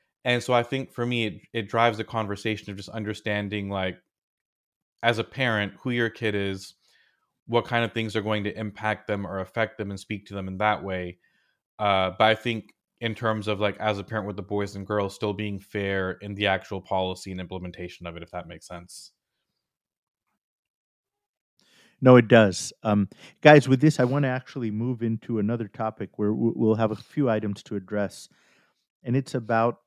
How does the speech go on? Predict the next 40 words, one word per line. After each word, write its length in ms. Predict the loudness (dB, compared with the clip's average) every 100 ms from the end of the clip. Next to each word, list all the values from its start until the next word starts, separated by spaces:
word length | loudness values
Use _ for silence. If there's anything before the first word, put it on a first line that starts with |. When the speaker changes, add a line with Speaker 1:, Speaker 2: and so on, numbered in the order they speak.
| _ _ -14
Speaker 2:
social 360 | 0 2 4
media 400 | 2 4 4 4
and, 180 | 4 2
and 160 | 0 -2
spirituality, 720 | 6 8 8 8 6 4 2
or 160 | 4
specifically 580 | 4 4 0 0 -2 -2
social 340 | 2 2 4 0
media 240 | 0 0
and 80 | 2
our 100 | 2
deen, 500 | 2 4 4 4 0 _ _ -14
especially 460 | -4 -2 -2 -4 -2
us 220 | 0 0
as 140 | -4
Muslims. 640 | 0 0 0 -2 -2 -4 -6 _ _ _ _ _ _ -2
And 100 | 2
I'll 100 | 2
tell 280 | 2 -2 0
you, 240 | -4 -6
I, 160 | -2 -2
I, 360 | 0 -2 2 4
I 20 |
have 160 | 4 4
a 40 |
lot 180 | 6 4
of 100 | 4
questions 420 | 2 2 -2 -4
about 240 | -2 -2
this 100 | -4
for 180 | -8 -8
both 260 | 0 2 2
of 120 | -2
you 240 | -2 -2
and, 160 | -4 -8 -12
and 120 | -8
hopefully 300 | -8 -6 -8
some 200 | -4 -2
discussion. 680 | -2 0 2 4 4 0 0 _ _ _ _ _ _ _ _ _
I 540 | 4 8 8 6 4